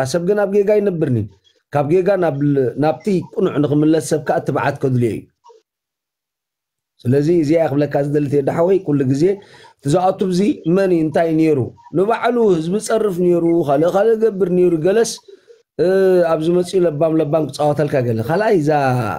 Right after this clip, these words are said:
ናብ ይግደፍ ዶ ገለ ይግደፍ ተቃዋማይ ኣሎ ምሳይ ኮይኑ ዝሰርሕ ብለካ ኣለኹ ቴድሮስ።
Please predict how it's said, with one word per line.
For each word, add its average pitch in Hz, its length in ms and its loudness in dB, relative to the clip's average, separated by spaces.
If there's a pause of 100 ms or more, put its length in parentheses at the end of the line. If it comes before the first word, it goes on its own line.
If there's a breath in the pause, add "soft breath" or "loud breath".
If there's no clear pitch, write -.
ናብ 151 200 -2
ይግደፍ 311 340 0
ዶ 302 100 -4 (100)
ገለ 175 200 0 (340)
ይግደፍ 233 340 0 (640)
ተቃዋማይ 254 460 0
ኣሎ 214 160 2
ምሳይ 170 220 -2
ኮይኑ 147 200 -2
ዝሰርሕ 131 280 -2
ብለካ 135 200 -2
ኣለኹ 127 220 2
ቴድሮስ። 117 300 -2